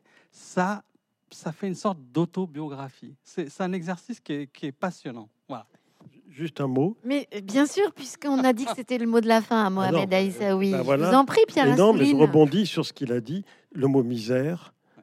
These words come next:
Speaker 2: grâce à Camus, je ne parle jamais de la misère, nulle part, dans aucun livre. Et quand, dans une conversation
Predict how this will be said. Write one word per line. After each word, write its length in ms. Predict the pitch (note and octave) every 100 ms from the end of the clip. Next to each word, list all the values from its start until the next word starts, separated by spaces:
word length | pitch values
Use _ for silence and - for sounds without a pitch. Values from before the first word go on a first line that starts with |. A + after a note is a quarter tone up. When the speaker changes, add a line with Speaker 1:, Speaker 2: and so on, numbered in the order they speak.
| _ _ _ _
Speaker 2:
grâce 340 | A#2 D#3 F3+ D3+
à 80 |
Camus, 580 | B2+ B2 G#2 A2 D3+ - _ _ _ _ _ _ _ _ -
je 180 | - B2
ne 160 | B2 A#2+
parle 360 | - C3 B2+ D#3+ _
jamais 460 | D3+ G2+ D3+ B2 A#2
de 80 |
la 80 | G#2+
misère, 540 | F#2+ F#2 A2 C3+ D#3+ _ _
nulle 200 | C3+ E3+
part, 300 | C#3+ B2+ A#2+
dans 140 | B2 G#2+
aucun 200 | - C#3
livre. 320 | A#2+ C3+ F#3 _ - _ -
Et 80 |
quand, 320 | A#2+ C#3+ C3 A#2+
dans 220 | A2 A#2
une 200 | G2+ A2+
conversation 800 | - C3 A#2+ - A#2+ - C#3